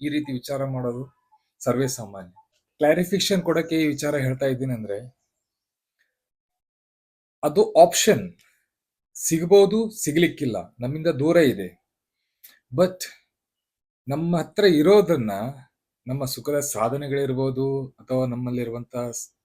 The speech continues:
ವ್ಯಕ್ತಿಗಳಿರ್ಬೋದು, ಅವರನ್ನ ನಾವು ಚೆನ್ನಾಗ್ ನೋಡ್ಕೋಬೇಕು. ಯಾವ್ದು ಇದೆ ಅಲ್ಲ, ಅದನ್ನ ಚೆನ್ನಾಗ್ ನೋಡ್ಕೊಳ್ರಿ. ಯಾವ್ದು ಅಸ್ಯೂಂಪ್ಷನ್ ಮಾಡ್ಕೊಂಡು ವಿಚಾರ ಮಾಡ್ತಾ ಇದ್ದೀವಿ, ಸಿಗ್ಬೋದು, ಸಿಗುತ್ತೆ, ವ್ಯಕ್ತಿನೇ ಇರ್ಬೋದು, ಇಲ್ಲ ವಸ್ತುನೇ ಇರ್ಬೋದು.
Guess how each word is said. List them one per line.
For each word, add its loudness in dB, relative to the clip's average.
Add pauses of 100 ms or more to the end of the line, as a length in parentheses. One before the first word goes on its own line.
(120)
ವ್ಯಕ್ತಿಗಳಿರ್ಬೋದು, 0 (680)
ಅವರನ್ನ 4
ನಾವು 4
ಚೆನ್ನಾಗ್ -2
ನೋಡ್ಕೋಬೇಕು. -10 (280)
ಯಾವ್ದು 0
ಇದೆ 4
ಅಲ್ಲ, 0 (340)
ಅದನ್ನ 0
ಚೆನ್ನಾಗ್ -2
ನೋಡ್ಕೊಳ್ರಿ. -12 (140)
ಯಾವ್ದು 0
ಅಸ್ಯೂಂಪ್ಷನ್ 0
ಮಾಡ್ಕೊಂಡು 0 (400)
ವಿಚಾರ 2
ಮಾಡ್ತಾ 2
ಇದ್ದೀವಿ, 0
ಸಿಗ್ಬೋದು, 0
ಸಿಗುತ್ತೆ, -4 (1400)
ವ್ಯಕ್ತಿನೇ 0
ಇರ್ಬೋದು, 0
ಇಲ್ಲ -2
ವಸ್ತುನೇ -2
ಇರ್ಬೋದು. -6